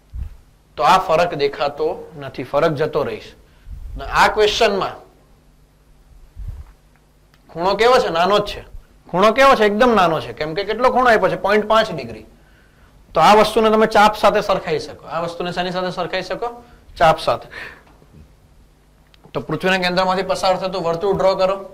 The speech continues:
તો આ ચાપ જે વ્યાસ છે, બંને એક વસ્તુ થઈ ગઈ.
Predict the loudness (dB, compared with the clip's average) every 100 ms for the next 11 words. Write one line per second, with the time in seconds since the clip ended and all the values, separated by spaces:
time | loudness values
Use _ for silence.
0 | -20 _ _ _ _ _ _ _ -4 -2
1 | 0 2 2 0 -10 _ _ _ -14 -8
2 | -2 0 0 -4 -8 -8 -10 -12 -12 -14
3 | -12 -12 -12 -10 -8 -8